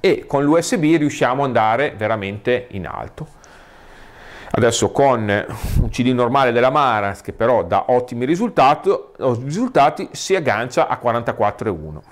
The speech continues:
Ecco. Nella confezione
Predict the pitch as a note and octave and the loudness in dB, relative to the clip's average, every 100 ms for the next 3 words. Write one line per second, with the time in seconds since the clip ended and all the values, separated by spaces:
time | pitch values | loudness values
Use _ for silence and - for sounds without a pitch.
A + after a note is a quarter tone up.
0 | _ - - - - - _ _ _ - | _ -10 -10 -10 -14 -20 _ _ _ -20
1 | - - - - - - - - - - | -18 -18 -18 -20 -20 -20 -20 -20 -20 -20
2 | - - - C#3+ D3 D#3+ D3 F#3 A3 G#3+ | -20 -10 0 2 4 2 2 4 6 6
3 | A#3+ D4+ | 6 2